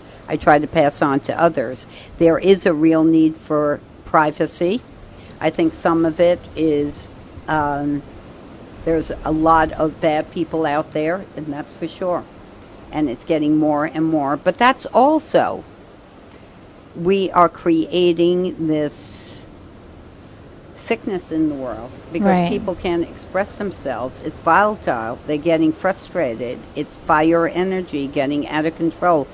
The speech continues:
Speaker 1: It's rage.
Speaker 2: Right.
Speaker 1: So we have to accept that we are co-creating that as well. So
Speaker 2: Mm-hmm.
Speaker 1: society needs to come back the other way and create oases where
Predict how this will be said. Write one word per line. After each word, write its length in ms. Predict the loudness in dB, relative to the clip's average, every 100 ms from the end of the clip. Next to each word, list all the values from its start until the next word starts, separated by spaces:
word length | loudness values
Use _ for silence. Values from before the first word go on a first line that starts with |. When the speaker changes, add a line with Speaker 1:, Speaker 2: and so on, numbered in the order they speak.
| -16 -6
Speaker 1:
It's 240 | -6 -4
rage. 580 | 2 2 2 -2 -6 -14 -20 -20 -2
Speaker 2:
Right. 300 | 4 4 2 -4 -20 -20 -20 -20 -20 -20
Speaker 1:
So 240 | 2 4
we 180 | 6 2
have 300 | 2 0 2
to 100 | -2 0
accept 680 | -4 -8 0 2 2 -2 -14 -18 -18 -20 -8 -2
that 200 | 0 0
we 180 | 4
are 140 | 4 4
co-creating 960 | 2 -2 -2 0 2 2 2 2 2
that 260 | 2 0 -2 -2
as 240 | -2 -2
well. 320 | 0 2 0 -4 -16 -8 0
So 160 | 0
Speaker 2:
Mm-hmm. 80 | 0
Speaker 1:
society 760 | -4 -2 0 2 2 2 2 2
needs 500 | 4 2 0 -4 -14 -6
to 320 | -4 -2 -6 -12 -20 -20 -18
come 260 | -2 -2 2
back 320 | 2 2 0 -4 -10
the 320 | -2 0 0
other 280 | -2 -2 -2
way 420 | -2 -2 -2 -4 -2
and 200 | -2 -2
create 680 | -4 -2 0 0 0 -4 -4
oases 1040 | -4 -2 -2 -4 -8 -12 -10 -10 -8 -10
where 480 | -10 -4 -2 -2 -4